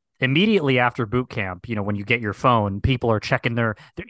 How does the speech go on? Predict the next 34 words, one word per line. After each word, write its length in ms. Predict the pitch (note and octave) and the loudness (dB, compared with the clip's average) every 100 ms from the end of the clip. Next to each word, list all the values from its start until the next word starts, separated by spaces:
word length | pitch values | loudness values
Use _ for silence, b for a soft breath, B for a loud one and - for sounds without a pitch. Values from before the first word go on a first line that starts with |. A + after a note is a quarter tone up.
| - | -6
you 100 | B2+ | -4
know, 100 | F#2 | -4
they're 120 | - | -6
checking 300 | - E3 D#3 | -2 0 0
their 100 | C#3+ | -2
stocks, 580 | - - A2+ F#2+ - - | -2 0 2 0 -6 -14
they're 100 | A2+ | -10
checking 280 | - B2+ A#2+ | -6 -4 -2
their 100 | A#2 | 0
bank 240 | A#2+ B2 | 0 0
account, 380 | A2 - F#2+ F2+ | -4 -6 -6 -6
because 360 | C3+ A#2+ G#2+ | -4 -2 -2
for 140 | G2+ C3 | -2 0
a 80 | A2 | 2
lot 220 | A#2 A#2+ | 4 4
of 80 | - | 2
people, 340 | C3 A#2+ G#2+ | -2 0 -2
it's 140 | G2+ | -4
the 100 | - | -6
first 340 | G#2+ C#3+ A#2+ - | -2 0 0 0
time 480 | D3 D3+ G2+ F#2+ G2+ B B B B B _ _ _ _ _ _ _ _ _ | 2 4 2 -2 -10 B B B B B _ _ _ _ _ _ _ _ _
where 340 | A#2+ A2 G#2+ G2 - | -6 0 0 0 -6
you 160 | A2+ | -6
have 240 | E2+ A#2+ B2 | -2 -2 -2
a 40 | |
substantial 760 | - - - - C3 C3 C3+ A#2 | -4 -8 -8 -4 -4 -2 0 0
amount 320 | G#2 G#2 G#2 | 2 2 0
of 120 | F#2+ | -2
money 420 | G2+ D3+ F#3 A#2 | 0 2 4 2
coming 280 | - A2+ G#2 | 0 -8 -6
out 100 | G2+ | -10
of 120 | F2+ | -10
basic 300 | G#2 F#2 - | -12 -12 -14
training. 500 | - F#3 F#3 F2+ E2+ | -10 -4 -4 -4 -10